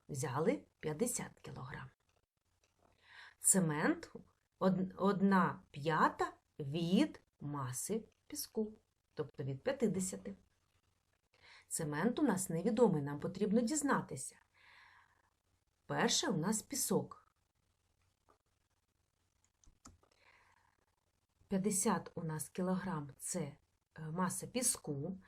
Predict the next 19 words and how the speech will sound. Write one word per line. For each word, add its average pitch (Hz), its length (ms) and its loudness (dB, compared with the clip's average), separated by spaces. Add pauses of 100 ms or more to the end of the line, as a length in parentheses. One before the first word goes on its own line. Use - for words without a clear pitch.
(180)
Далі, 170 600 0
е, 156 440 -6 (360)
цементу 185 680 4
одна 185 320 2
п'ята 147 540 -4 (300)
невідомо. 190 960 2 (1400)
Е, 190 360 2 (240)
ми 208 200 2
повинні 185 480 4
в 170 60 -10
першій 156 440 -6
дії 233 340 2
спочатку - 800 -4
що 160 280 -2
зробити? 285 680 -4
Дізнатися, 151 1200 -2 (1000)
яка 156 720 -4 (220)
маса 180 680 -2 (120)
цементу. 175 800 0